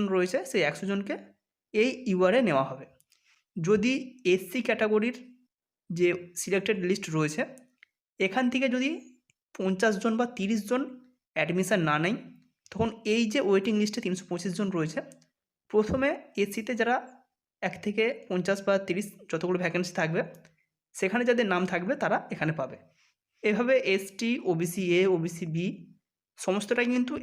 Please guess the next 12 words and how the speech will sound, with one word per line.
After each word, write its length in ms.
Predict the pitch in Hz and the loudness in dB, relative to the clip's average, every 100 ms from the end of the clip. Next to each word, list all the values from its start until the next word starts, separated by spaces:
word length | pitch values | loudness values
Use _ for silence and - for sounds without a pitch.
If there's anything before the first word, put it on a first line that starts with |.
| 165 | -4
একই 160 | 170 160 | -2 -2
হবে। 140 | 165 - - _ _ | -4 -14 -20 _ _
পিডব্লিউর 400 | 190 196 214 220 | 0 0 0 0
কোনো 120 | 233 233 | 0 0
ক্যান্ডিডেট 380 | 175 180 190 208 170 | 0 0 0 -2 -2
নেই, 100 | 214 - - _ _ _ | -2 -6 -18 _ _ _
তাই 160 | - 185 185 196 | 0 2 2 0
এই 80 | 202 196 | 0 2
যে 100 | 262 269 269 | 2 2 -2
সতেরোটা 380 | - 165 196 208 208 | -2 0 2 0 -2
সিট 140 | 277 - | -6 -4
এটা 120 | 170 | -2